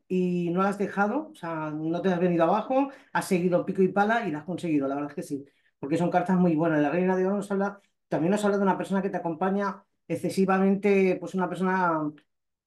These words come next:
que te acompaña, que cree en ti, puede ser tu pareja, puede ser un, un familiar, pero que está ahí contigo, ¿no? Valora todo lo que haces también.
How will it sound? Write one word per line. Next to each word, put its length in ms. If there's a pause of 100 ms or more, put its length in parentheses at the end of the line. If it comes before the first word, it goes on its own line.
(200)
que 100
te 60
acompaña, 600
que 140
cree 180
en 160
ti, 440 (280)
puede 180
ser 180
tu 100
pareja, 680
puede 180
ser 200
un, 360
un 120
familiar, 520 (200)
pero 160
que 80
está 160
ahí 180
contigo, 480
¿no? 220
Valora 520
todo 200
lo 120
que 120
haces 280
también. 380